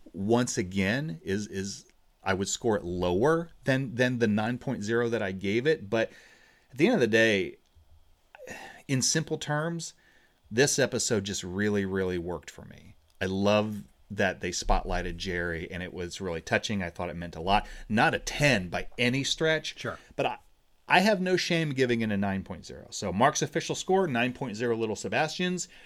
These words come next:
Speaker 1: Scuba Rocked, over to you, buddy.
Speaker 2: Nice job. I, I loved your diatribe, actually. I thought you made some really excellent points in there and some thoughtful commentary on this show in general. I mean, especially this episode, but the arc that's been building and,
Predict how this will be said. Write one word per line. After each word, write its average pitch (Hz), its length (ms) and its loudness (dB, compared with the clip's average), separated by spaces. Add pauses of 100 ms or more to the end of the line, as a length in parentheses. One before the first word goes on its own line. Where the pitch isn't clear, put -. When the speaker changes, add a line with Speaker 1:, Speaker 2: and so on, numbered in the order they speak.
(220)
Speaker 1:
Scuba 220 380 4
Rocked, 226 440 2 (340)
over 196 180 6
to 196 60 2
you, 156 160 0
buddy. 101 320 2 (240)
Speaker 2:
Nice 196 180 -4
job. 104 360 2 (380)
I, 156 220 0
I - 40 4
loved 196 220 0
your 180 80 0
diatribe, 120 460 4
actually. 110 300 -6
I 110 60 -8
thought 123 160 -4
you 113 100 -4
made 117 180 -2
some 107 320 -6
really 113 320 -2
excellent 104 400 -6
points 139 380 0
in 131 100 0
there 120 380 -2
and 104 560 -8
some 113 300 -6
thoughtful 120 920 -2 (360)
commentary 127 580 2
on 120 180 -2
this 120 120 -2
show 123 280 0
in 113 160 0
general. 127 460 -4
I 113 40 -10
mean, 117 180 -6
especially 143 440 -2
this 113 180 -2
episode, 131 420 -4
but 113 160 -6 (400)
the - 120 -6
arc 120 280 -4
that's 117 200 -2
been 110 220 -4
building 110 480 0
and, 98 280 -8